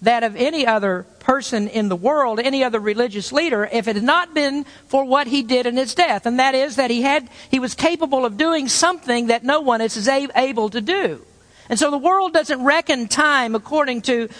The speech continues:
the birth of Socrates, nor to the birth of Buddha. It doesn't reckon time, reckon time according to Muhammad or anyone else,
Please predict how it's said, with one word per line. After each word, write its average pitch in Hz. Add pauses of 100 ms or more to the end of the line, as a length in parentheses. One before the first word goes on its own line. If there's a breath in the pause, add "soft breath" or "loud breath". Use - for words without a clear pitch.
(120 loud breath)
the 214
birth 269
of 208
Socrates, 233
nor 269
to 254
the 214
birth 240
of 190
Buddha. 247 (200 loud breath)
It 220
doesn't 311
reckon 269
time, 240 (100)
reckon 247
time 247
according 240
to 202 (180 loud breath)
Muhammad 233
or 208
anyone 226
else, 220